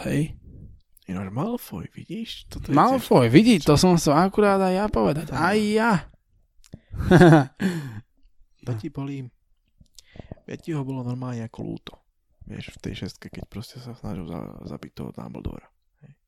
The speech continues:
Speaker 2: Ja som ti už vtedy pochopil.
Speaker 1: Aj mne ho bolo ľúto, Malfoja.
Speaker 2: Ja som ti už vtedy pochopil, že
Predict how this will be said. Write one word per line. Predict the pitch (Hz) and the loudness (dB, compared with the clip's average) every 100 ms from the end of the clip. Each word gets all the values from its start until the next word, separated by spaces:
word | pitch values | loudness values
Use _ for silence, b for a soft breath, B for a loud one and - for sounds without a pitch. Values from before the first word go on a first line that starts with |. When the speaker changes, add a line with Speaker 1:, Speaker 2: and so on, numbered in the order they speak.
| _ _ _ _ _ _ _ _ _ _ - | _ _ _ _ _ _ _ _ _ _ -16
Speaker 2:
Ja | |
som | - 185 | -14 -14
ti | 160 139 | -12 -12
už | - | -10
vtedy | - 147 | -10 -8
pochopil. | - 151 110 - 117 117 | -6 -8 -10 -8 -8 -4
Speaker 1:
Aj | 165 | -2
mne | 196 202 | 2 4
ho | 160 | 4
bolo | 131 123 | 4 0
ľúto, | 117 113 120 | -2 -2 -4
Malfoja. | 110 107 107 127 110 - - | -4 -4 -6 -6 -6 -8 -12
Speaker 2:
Ja | - 107 | -12 -12
som | 147 | -12
ti | 139 127 | -12 -12
už | 120 | -10
vtedy | - 117 | -10 -10
pochopil, | - 113 - - - | -16 -16 -16 -14 -12
že | 92 | -12